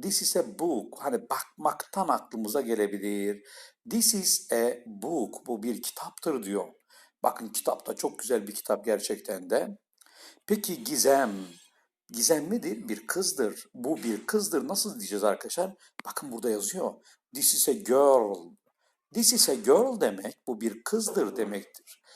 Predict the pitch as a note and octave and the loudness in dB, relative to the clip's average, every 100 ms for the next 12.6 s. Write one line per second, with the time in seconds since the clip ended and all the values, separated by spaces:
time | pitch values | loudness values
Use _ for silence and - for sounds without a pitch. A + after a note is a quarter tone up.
0 | - _ - - B2+ A#2 G#2 A#2+ F#3 G#3 | -20 _ -12 -4 0 2 4 2 0 -6
1 | - - A2+ B2+ B2 G#2+ G2 F#2 E2 - | -10 -18 -2 4 6 6 2 -4 -12 -20
2 | _ A#2+ A2 G#2 G#2+ G2 B2 F3 B3 A2+ | _ -12 -6 -4 0 0 0 -4 -12 -4
3 | A#2 A2+ G#2+ G2+ G2 F#2+ G2 _ _ - | 2 6 6 2 -2 -6 -16 _ _ -20
4 | - _ - G#3 - F3+ G3+ G#3 - A#2+ | -20 _ 2 4 4 2 2 0 0 -2
5 | G#2+ - _ _ _ _ _ _ _ _ | -4 -8 _ _ _ _ _ _ _ _
6 | _ - - G#3+ A3 - D3+ C3 C3 B2+ | _ -20 -6 -4 0 4 4 4 2 2
7 | A#2 B2 B2 - G#2+ A2+ - - - _ | 4 0 -2 -4 -4 -6 -10 -20 -20 _
8 | - C#3+ D#3+ C#3+ A2 F2+ F#2+ G#3 - _ | -10 -8 -6 -2 -2 -2 -10 -12 -14 _
9 | _ - - - C#3 A#2+ G#2+ G#2 A2+ - | _ -14 -8 2 2 2 -2 -4 -4 2
10 | - - - C3+ B2 E3 B2 C3 A2+ G#2+ | 2 2 -2 -2 -2 0 0 2 0 -2
11 | A#2+ B2 A2 A#2+ G#2+ A2+ G#2+ G2+ G2+ G2+ | -4 -6 -2 -2 -2 -4 -8 -6 -2 -2
12 | - F#2 - A2 D3 | -4 -6 -6 -8 -12